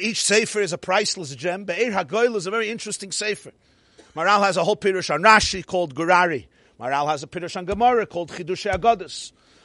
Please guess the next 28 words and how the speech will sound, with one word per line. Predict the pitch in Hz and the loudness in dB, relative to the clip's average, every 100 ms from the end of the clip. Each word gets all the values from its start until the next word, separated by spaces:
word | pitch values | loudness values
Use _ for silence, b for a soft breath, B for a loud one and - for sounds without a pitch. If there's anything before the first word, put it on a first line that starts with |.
| b | b
Maharal | 147 175 196 196 | 0 2 2 2
has | 196 175 | 0 0
a | |
Sefer, | 185 208 208 - | -4 -2 -4 -4
especially | 196 - 202 196 | -6 -4 -4 -4
on | 202 | -4
Agadah | 190 180 190 | -2 0 0
Shel | 175 190 | 0 0
Pesach, | 214 220 - 190 - | 2 2 0 -2 -8
on | 160 | -14
Yetzias | 151 185 165 | -14 -14 -14
Mitzrayim, | 170 185 175 | -14 -14 -10
called | 185 135 | -12 -6
Gvuras | 185 185 - | -6 -6 -8
Hashem. | 185 233 233 - b b b - | -8 -4 -4 -6 b b b -8
He | 131 | -4
has | 147 | -2
Svarim | - 190 190 | 2 2 4
dedicated | 185 190 - 202 196 | 2 0 0 -4 -4
to | 196 | -2
Matan | 196 190 185 | -2 -2 -4
Torah, | 214 214 208 | -2 -2 -4
Tiferes | 175 170 175 160 | -8 -6 -6 -6
Yisrael. | 185 - 240 233 | -10 -4 -2 -2
He | 220 | -4
has | 196 | -6
a | |
Sefer | 185 226 220 220 196 | -6 -4 -2 -2 -6